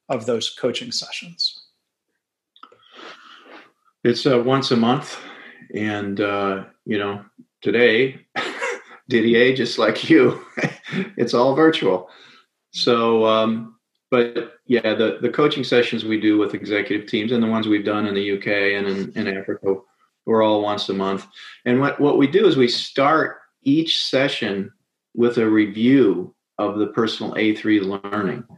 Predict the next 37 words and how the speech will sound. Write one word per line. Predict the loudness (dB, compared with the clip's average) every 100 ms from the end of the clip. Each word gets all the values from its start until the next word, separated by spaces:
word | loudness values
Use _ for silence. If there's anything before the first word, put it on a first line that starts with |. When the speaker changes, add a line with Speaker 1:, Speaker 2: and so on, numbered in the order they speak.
| _ _
Speaker 2:
So, | -4 0 0 0 -2
you | 0
know, | 2
there's | 0 0
other | 2 2
content, | 0 -2 -2 -2 -4
obviously, | -2 0 0 0 0 2
that | 2
we're | -2 -2
coaching | -2 -2 -2 -6 -8 _ _ _ _
to, | 0 0 2
but, | 0 0 -4 0
but | 0 2
we | 0 0 0
a-, |
always | -4 -2 0 4 4 2 -4 -2
go | -2
back | 0 0 -2 -6 -10
to |
the | -8
personal | -4 -2 -2 -6 -6
A | -2 -2
three | -2 -4 -4
first. | -6 -4 -4 -4 -10 -14 _ -20 -20 _
So | -20
what | -8 -4 0 2
have | 2
you | 0
learned? | 0 -2 -4 -2
What | -2
experiments | -2 -4 -4 -4 -4 -4
have | -4
you | -4
tried? | -4 -4 -4 -8 _ _ _ _ -6
Uh, | -4 -2 -2 -6 -12 -20 -8
and, | -6 -4 -4 -8 -12 _ _ _ _
and | -6 -4 -6 -8 -12